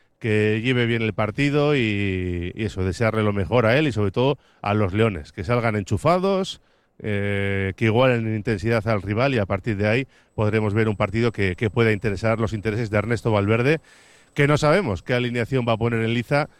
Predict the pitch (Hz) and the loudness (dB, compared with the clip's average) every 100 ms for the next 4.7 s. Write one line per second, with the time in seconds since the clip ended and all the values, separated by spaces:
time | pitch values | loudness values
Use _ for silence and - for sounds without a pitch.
0 | _ - 120 117 110 131 110 143 151 - | _ -4 -2 0 0 -2 0 0 0 -4
1 | - 139 131 110 92 - 107 101 104 101 | -10 -6 -4 -4 -4 -2 0 2 2 0
2 | 101 95 131 131 120 127 117 - 107 170 | 0 0 2 4 4 4 2 0 0 2
3 | 131 123 151 117 127 127 135 131 123 117 | 2 0 -4 -2 -2 0 0 0 0 -2
4 | 120 117 113 131 131 143 | -2 -2 0 0 2 0